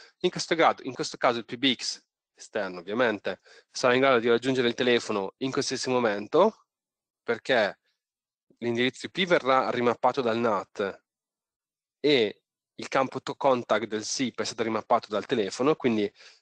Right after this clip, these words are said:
il tutto può essere installato correttamente su tutti i livelli, dal, dall'I P, U D P, O T C P, sip e S D P, e, ehm, normalmente le richieste verso lo stan server vengono effettuate ovviamente prima di inviare una register,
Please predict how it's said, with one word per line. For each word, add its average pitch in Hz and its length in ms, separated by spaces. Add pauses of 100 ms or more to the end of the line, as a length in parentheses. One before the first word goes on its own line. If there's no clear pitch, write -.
(160)
il 117 140
tutto 147 260
può - 140
essere 123 240
installato 120 520
correttamente 131 880
su - 200
tutti - 300
i 135 40
livelli, 127 720
dal, 110 520 (300)
dall'I 113 280
P, 127 260
U 113 100
D 113 140
P, 131 140
O 143 60
T 135 100
C 117 180
P, 120 240
sip - 440
e 110 200
S - 160
D 143 140
P, 175 220 (580)
e, 127 360
ehm, 117 640
normalmente 139 760
le 123 260
richieste 123 440
verso 117 280
lo 117 100
stan 143 300
server 110 300
vengono 110 280
effettuate - 560
ovviamente 110 480
prima 113 540
di 117 120
inviare 113 340
una 110 120
register, 101 640